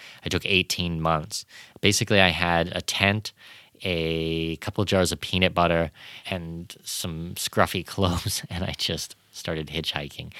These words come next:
I was young, like, I was in my early twenties at the time. And, uh, I came to this amazing place called San Marcos, and it was on Lago de Atitlan in Guatemala.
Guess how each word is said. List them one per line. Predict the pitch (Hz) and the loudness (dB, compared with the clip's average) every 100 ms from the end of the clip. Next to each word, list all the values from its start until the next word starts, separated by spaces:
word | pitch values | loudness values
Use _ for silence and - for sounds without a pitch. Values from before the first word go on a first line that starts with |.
| - | -12
I | 101 110 | 0 2
was | 85 80 | 2 0
young, | 76 73 | -2 -2
like, | 76 73 | -4 0
I | 87 | 0
was | 80 73 | 0 -2
in | 78 73 | -4 -6
my | 76 76 | -4 -4
early | 85 80 76 71 | -2 -2 -2 -6
twenties | - 76 73 76 - | -8 -8 -6 -4 -6
at | 76 | -6
the | - | -8
time. | - 78 73 - _ _ - | -8 -8 -8 -12 _ _ -2
And, | 82 82 82 80 | 0 2 0 0
uh, | 78 82 | 0 2
I | 82 | 0
came | 82 104 107 | 0 0 0
to | - 95 82 | 0 -2 0
this | 85 78 - - | 0 0 -4 -6
amazing | 87 85 95 92 82 | -4 0 0 0 -4
place | - 95 82 | 2 2 2
called | - 78 | -2 -4
San | - 85 76 | -2 -2 -2
Marcos, | 76 78 98 - 73 - - - - - - | -2 0 0 0 -6 -8 -16 -18 -16 -16 -10
and | |
it | 80 | -8
was | 82 80 | -4 -2
on | 78 78 | -2 0
Lago | 82 92 98 | 4 4 4
de | 87 85 | 2 0
Atitlan | 85 85 82 80 80 73 - - - | 0 -2 -2 -2 -2 -6 -16 -20 -18
in | 98 80 | -12 -8
Guatemala. | 78 80 78 80 85 76 | -2 0 0 2 2 2